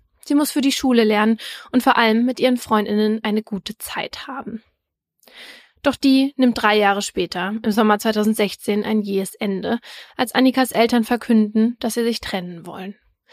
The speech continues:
Annika ist darüber sehr traurig, aber sie ist inzwischen alt genug, um zu verstehen, dass das Ende einer Beziehung manchmal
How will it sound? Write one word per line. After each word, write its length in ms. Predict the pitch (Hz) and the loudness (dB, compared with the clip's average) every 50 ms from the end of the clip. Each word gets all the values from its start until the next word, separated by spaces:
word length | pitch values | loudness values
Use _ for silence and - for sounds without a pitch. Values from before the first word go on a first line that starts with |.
| - - - - - - _ | -20 -18 -18 -18 -20 -2 _
Annika 280 | 269 262 262 247 269 | 2 2 4 4 2
ist 140 | - - - | 0 0 -2
darüber 280 | 269 233 226 226 233 220 | -2 0 2 2 2 4
sehr 180 | 226 220 220 | 4 2 2
traurig, 800 | - - - 208 202 202 185 - - 214 233 240 - - - _ | 2 0 2 2 2 2 2 -2 -4 -6 -6 -6 -8 -16 -12 _
aber 140 | - 233 226 | 0 0 0
sie 100 | 214 233 | 0 -2
ist 80 | 214 - | -4 -2
inzwischen 400 | - 220 - 226 226 214 226 220 | -2 -2 -2 -2 -4 -4 -2 0
alt 300 | - 214 214 202 - - | 2 2 2 2 0 0
genug, 260 | 220 208 214 - - | 2 2 2 2 0
um 120 | 208 214 | -2 -2
zu 100 | - - | -2 -4
verstehen, 580 | - - 220 - - - 220 208 208 214 214 208 | -6 -6 -6 -6 -2 0 2 4 4 4 2 2
dass 120 | - 220 208 | 0 -4 -2
das 160 | - 220 - | -4 -6 -2
Ende 260 | - 226 226 233 220 | 2 4 6 6 6
einer 220 | 190 196 214 214 | 4 2 0 0
Beziehung 500 | 202 214 - - - - 220 208 208 208 | -2 -2 -6 -6 -2 0 0 0 2 0
manchmal 540 | 208 196 190 185 - - 214 196 196 202 214 | 0 -2 -4 -6 -6 -6 -6 -6 -4 -6 -8